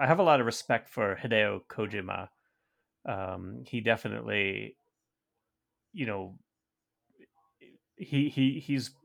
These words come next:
success-, so successful, um, that he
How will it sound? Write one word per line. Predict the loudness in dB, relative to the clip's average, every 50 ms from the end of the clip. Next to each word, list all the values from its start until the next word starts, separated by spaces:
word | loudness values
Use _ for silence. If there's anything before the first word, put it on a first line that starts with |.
| _ _
success-, | -16 -12 -10 -8 -8 -8 -4 0 0 0 0 -2 -10 -12 -14
so | -8 0 0 0 0
successful, | 0 -2 -6 -6 -2 0 0 0 0 -2 -6 -4 -4 -2 -2 -2 -4 -6 -8 -12 -16 _ -2
um, | 0 0 2 0 0 -2 -4 -8 -4
that | -2 -2 -2 -2
he | -6 -8 -6 -6 -6 -6 -8 -10